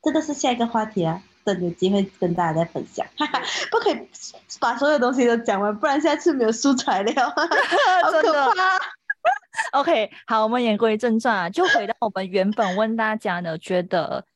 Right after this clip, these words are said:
Speaker 2: 是消费者的，呃，原因比较多，还是政府应该加大力度？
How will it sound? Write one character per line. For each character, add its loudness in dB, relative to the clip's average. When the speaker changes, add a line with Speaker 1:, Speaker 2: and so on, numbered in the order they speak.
Speaker 2:
是 -2
消 0
费 0
者 -2
的， 0
呃， -4
原 0
因 -4
比 -4
较 0
多， -4
还 -4
是 -8
政 0
府 -14
应 0
该 0
加 -2
大 -2
力 -12
度？ -16